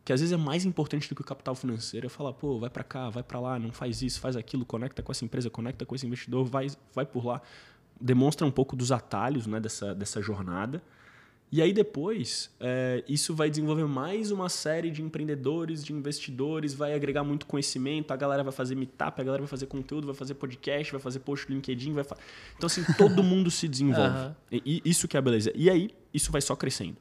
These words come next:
Speaker 1: Se a gente olhar pro Vale do Silício lá nos Estados Unidos, o modelo foi muito parecido. Lá a diferença é que começou com o governo, com o dinheiro do governo, muito focado em, em ações militares, né?
Speaker 2: Uhum,
Speaker 1: Na época da
Speaker 2: sim,
Speaker 1: Guerra
Speaker 2: sim.
Speaker 1: Fria e tal, nasa, et cetera.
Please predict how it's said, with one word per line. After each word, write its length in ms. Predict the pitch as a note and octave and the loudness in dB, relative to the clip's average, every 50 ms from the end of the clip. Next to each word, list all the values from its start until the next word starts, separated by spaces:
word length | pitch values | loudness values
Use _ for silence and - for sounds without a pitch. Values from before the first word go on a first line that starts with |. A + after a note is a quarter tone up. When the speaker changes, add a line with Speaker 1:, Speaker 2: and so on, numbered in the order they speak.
| _ _ _ | _ _ _
Speaker 1:
Se 100 | - - | -6 -2
a 20 | G#2+ | -2
gente 160 | C3+ D3 - | 0 0 0
olhar 140 | D#3 C#3+ - | 0 0 0
pro 100 | - C#3+ | 0 -2
Vale 220 | B2+ C3+ C3 C3 | 0 0 0 0
do 80 | B2+ - | -2 -4
Silício 340 | - - A#2 A2+ A#2 - | -4 -4 -4 -4 -4 -6
lá 60 | A#2 A2+ | -6 -6
nos 100 | A2+ - | -8 -8
Estados 220 | - G#2+ G#2 G2+ | -8 -8 -8 -8
Unidos, 380 | G2 F#2 G2+ B2+ C#3+ B2+ A2 A2 | -6 -4 -4 -4 -4 -4 -6 -6
o 100 | G#2 - - | -8 -6 -4
modelo 280 | A2+ A2 A2 B2 C3 | -4 -2 0 -2 -2
foi 240 | - - D#3+ C#3+ B2+ - - - | -2 -4 -4 -6 -6 -8 -12 -6
muito 280 | - B2 C3 D3+ D#3+ - | -2 2 4 4 4 2
parecido. 400 | - B2 A#2 - - - - - - _ _ _ _ - - - _ _ | 0 0 0 -2 -4 -8 -10 -12 -14 _ _ _ _ -20 -20 -20 _ _
Lá 180 | A2+ A#2+ D3+ F3+ | 0 2 2 2
a 20 | |
diferença 440 | F#3 E3+ - - F3 C#3 C#3+ D#3+ - | 2 0 0 0 0 0 0 -2 -2
é 40 | E3 | -6
que 100 | - - | -6 -4
começou 420 | - D3+ D3 C#3 - - C#3+ D3+ | -4 -2 -2 -2 -2 -2 -4 -4
com 140 | D3+ - D#3+ | -2 -4 -4
o 40 | D3+ | 0
governo, 460 | C#3+ C#3+ C3 A#2+ A#2 A#2+ C3 C3 C#3 - | 0 0 0 0 0 0 0 0 -2 -4
com 160 | - - C3 | -2 0 0
o 20 | |
dinheiro 240 | A#2 B2 C3 C3 C3+ | 2 2 2 2 2
do 80 | C3+ C#3+ | 2 2
governo, 420 | C#3+ C3 A#2+ A2 G#2 F2 - - - - _ | 2 4 4 2 2 0 -2 -6 -12 -14 _
muito 260 | - G#2+ A2+ B2 B2 | -2 0 0 0 0
focado 360 | - - B2+ - A#2 A#2+ B2+ B2+ | -2 -4 0 0 0 0 2 0
em, 240 | B2+ B2+ B2+ B2 | 0 2 2 2
em 100 | B2 B2 | 0 0
ações 240 | A#2+ A#2+ - B2+ A#2+ | -2 -2 -2 -2 0
militares, 500 | B2 B2 B2 A#2+ - A#2 G2+ F#2 - - | 2 2 0 0 0 -2 -2 -2 -2 -2
né? 80 | D3+ C3+ | 0 0
Speaker 2:
Uhum, 60 | C3 | 0
Speaker 1:
Na 60 | C3 | 0
época 200 | G2 D3+ - A#2 | 0 -2 -4 -4
da 60 | G2 | -2
Speaker 2:
sim, 60 | G2+ A#2 | 0 0
Speaker 1:
Guerra 180 | - - - | 0 0 -2
Speaker 2:
sim. 60 | - | -4
Speaker 1:
Fria 400 | C#3+ - G2+ A#2+ D3 C#3+ B2+ A2+ | -4 -2 -2 0 2 4 4 2
e 40 | G2+ | 2
tal, 520 | - - A2 A2+ B2 B2+ B2 A#2 G2+ F#2 F2+ | 0 0 0 2 4 4 4 4 2 2 2
nasa, 580 | F#2+ G2 G#2+ A#2 B2 A#2+ A#2 G#2 G2+ G#2 G2 | 4 4 6 6 6 6 6 4 2 0 -2
et 140 | F#2+ F#2+ - | -2 -2 -2
cetera. 480 | - - G#2 G2+ A2 - - - C3+ | -4 0 0 0 0 0 -2 -6 -8